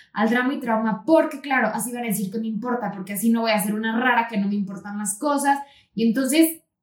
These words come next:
es un tema de condicionarnos, pero también qué puntos de vista tenemos al respecto. O sea, a mí me pasaba que a mí antes me gustaba hacer drama y trauma,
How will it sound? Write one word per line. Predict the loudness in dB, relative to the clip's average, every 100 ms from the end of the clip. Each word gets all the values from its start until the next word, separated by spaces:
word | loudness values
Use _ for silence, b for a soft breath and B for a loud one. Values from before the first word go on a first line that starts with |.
| -4
es | -2 -2 -4
un | -6 -4
tema | -2 -2
de | -2
condicionarnos, | 2 2 2 -2 -2 -2 -2 -6
pero | -6 -6
también | -2 -2 -2 -6 -8
qué | -6
puntos | -2 0 0 0
de | 0
vista | -2 -4 -6
tenemos | -4 -2 -2 -4
al | -4
respecto. | -4 -4 -2 -2 -4 -14 -16 _ _
O | -2
sea, | 2 0 -2 -14 _ _ _ _ _
a | 0 4
mí | 2
me | 2
pasaba | 2 0 0 -2 -2
que | 0
a | 0
mí | 2
antes | 0 -2 -2
me | 0
gustaba | 0 -2 0 0
hacer | 0 -2 -2
drama | -2 -2
y | -2
trauma, | 2 4 4 4 2 -6